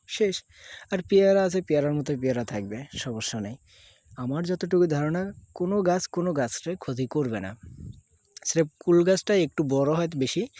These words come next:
কিন্তু ওরে আবার বছর শেষে কাটিং করা হয়ে যায়, এই জন্য <clears throat> অত টেনশন নিচ্ছি না। তারপর অনেকেই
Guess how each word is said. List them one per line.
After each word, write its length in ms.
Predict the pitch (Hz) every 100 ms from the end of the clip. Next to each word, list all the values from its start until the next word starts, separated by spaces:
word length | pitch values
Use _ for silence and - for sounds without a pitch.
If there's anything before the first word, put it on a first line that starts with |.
| - -
কিন্তু 380 | - 170 170 185
ওরে 420 | 131 139 160 233
আবার 220 | 180 151
বছর 260 | 131 120 151
শেষে 260 | 151 156 170
কাটিং 320 | 120 120 110
করা 200 | 113 107
হয়ে 180 | 110 98
যায়, 200 | 101 - _ _ - - - - -
এই 140 | 147
জন্য 380 | 131 139 147 240 - _
<clears throat> 600 | - 190 147 - - -
অত 140 | 131 143
টেনশন 420 | - 127 127 139
নিচ্ছি 400 | 147 170 - 131
না। 200 | - - _ _ - - - -
তারপর 260 | 190 190 196
অনেকেই 520 | 165 160 170 165